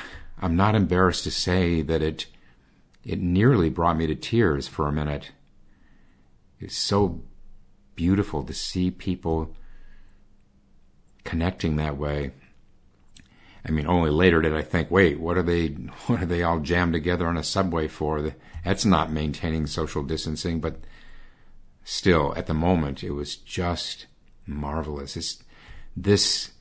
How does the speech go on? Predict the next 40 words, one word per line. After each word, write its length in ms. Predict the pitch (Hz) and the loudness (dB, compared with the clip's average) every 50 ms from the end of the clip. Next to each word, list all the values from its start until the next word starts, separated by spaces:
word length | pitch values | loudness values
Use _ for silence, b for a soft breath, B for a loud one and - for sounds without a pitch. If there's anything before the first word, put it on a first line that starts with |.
| - - - _ - - | -20 -20 -20 _ -10 -2
is 640 | - 95 92 92 87 78 78 73 - - - - - - - - - - - - - | 2 4 4 4 4 2 0 -4 -6 -6 -8 -10 -12 -14 -20 -20 -20 -20 -20 -16 -10
our, 420 | 80 78 78 80 78 78 78 69 - - - - - - - - - - - - - - - - _ - - b b b b b b b b b b b b - - - _ _ _ - - | -8 -6 -4 -2 -2 -2 -4 -4 -8 -14 -20 -20 -20 -20 -20 -20 -20 -20 -20 -20 -20 -20 -20 -20 _ -20 -20 b b b b b b b b b b b b -20 -20 -20 _ _ _ -10 -10
our 100 | 82 80 | -8 -6
true 260 | - - - 107 98 | -4 -2 2 4 4
nature 440 | 92 87 87 87 - - 82 73 73 | 6 6 4 2 2 0 0 0 0
just 380 | 69 85 - - - - - - - | 0 -2 -2 -2 -4 -6 -6 -8 -8
shining 720 | - - - - 87 82 85 82 78 76 71 65 67 69 - - | -6 -4 -2 0 2 2 2 2 2 0 -2 -4 -6 -10 -12 -12
when 180 | - 87 76 71 | -10 -8 -8 -8
people 340 | - - - 80 - 82 78 | -8 -6 -8 -6 -4 -4 -4
get 200 | 67 80 78 - | -4 -6 -6 -6
together 340 | - 78 76 78 76 82 | -6 -4 -4 -4 -2 -2
like 360 | 78 76 73 71 71 - - - | -4 -2 -2 -4 -6 -6 -6 -6
this. 240 | 71 69 71 - | -6 -4 -4 -4
There 160 | - 104 104 110 | -2 -2 0 0
are 40 | |
always, 360 | 107 107 104 98 98 95 - B B B B B B B B B - 139 | 2 2 4 2 2 2 0 B B B B B B B B B -10 -6
uh, 80 | 107 90 | -4 -2
you 120 | 90 92 | -2 -2
could 140 | 90 - 80 | 0 -2 -2
see 240 | - - - 87 82 | 0 2 4 4 4
in 80 | 82 82 | 4 4
the 60 | 78 | 2
video, 340 | 73 80 80 80 82 82 80 | 2 0 0 2 2 2 2
there 140 | 82 80 | 2 0
are 60 | 82 82 | 2 2
always 220 | 82 85 82 - | 2 2 0 -2
people 480 | - - - 92 - - 85 82 82 85 | -4 -4 -4 -4 -2 0 0 0 2 2
there 240 | 85 87 85 85 | 2 2 0 0
who, 300 | 78 71 85 82 82 82 B B B B B B B B B B | 0 0 0 0 0 -2 B B B B B B B B B B
and 160 | - 92 95 | -10 -6 -4
there, 100 | 101 92 | -4 -2
there 140 | - 110 101 | 2 4 4
were 100 | 98 98 | 4 4
people 300 | 92 - 110 101 92 92 | 4 4 2 2 4 4
on 200 | 87 80 80 80 | 4 4 4 2
the, 280 | 80 80 78 76 78 76 | 2 2 2 0 0 -2
uh, 220 | 76 76 73 71 | -2 -2 -4 -4
subway 580 | 71 - - - 85 76 73 76 76 76 76 73 | -4 -6 -2 -2 -2 0 0 0 0 0 0 -2
who 300 | 71 71 78 78 78 78 | -2 -2 -2 -2 -2 -2
were 280 | 76 78 78 80 80 | -2 -2 0 -2 -2